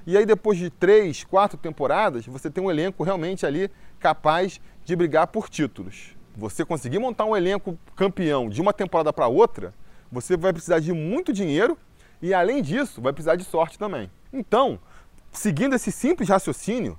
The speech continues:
primeiro, de que o Vasco não consegue fazer substituição à altura. Normalmente, se você abre mão de um jogador pra trazer outro, a chance desse outro ser pior do que aquele que você abriu mão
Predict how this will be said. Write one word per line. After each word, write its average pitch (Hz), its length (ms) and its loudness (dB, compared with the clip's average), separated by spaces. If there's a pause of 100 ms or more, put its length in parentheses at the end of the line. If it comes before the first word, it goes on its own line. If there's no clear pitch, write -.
primeiro, 190 440 2
de 107 60 -14
que - 100 -8
o 143 40 -2
Vasco 170 280 -2
não 220 160 -4
consegue 190 480 -2
fazer 160 440 0 (300)
substituição 185 640 -2
à 220 40 4
altura. 113 420 -2 (260)
Normalmente, 165 640 -2 (200)
se - 120 -4
você 151 260 -2
abre 202 160 6
mão 190 160 0
de 170 60 -2
um 185 40 0
jogador 156 300 2
pra 170 140 0
trazer 156 300 0
outro, 180 360 2 (220)
a 143 120 -2
chance 190 320 -2
desse 190 200 -2
outro 180 160 -2
ser 185 120 0
pior 196 480 4
do 139 100 -4
que 185 100 6
aquele 170 220 2
que 156 80 -10
você 160 180 -2
abriu 151 200 2
mão 165 280 0